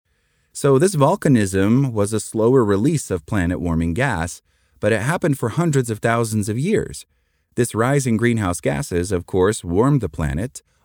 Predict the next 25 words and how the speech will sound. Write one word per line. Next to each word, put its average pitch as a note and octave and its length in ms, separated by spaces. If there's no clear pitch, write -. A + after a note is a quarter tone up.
although G2 260
the G2+ 160
S G2+ 180
O F#2+ 120
two C3 320
had G#2+ 180
a F2 60
contradictory G2 680
cooling A#2 360
effect. - 500
Geologists D#3 720
already A2+ 400
have F2+ 180
historical F#2+ 560
climate F#2 380
data D2+ 300
thanks E2+ 260
to - 160
a D2 60
proxy, F2+ 560
tiny C3 320
oceanic A2 520
organisms F#2+ 680
called F#2 360
foraminifera, F#2+ 880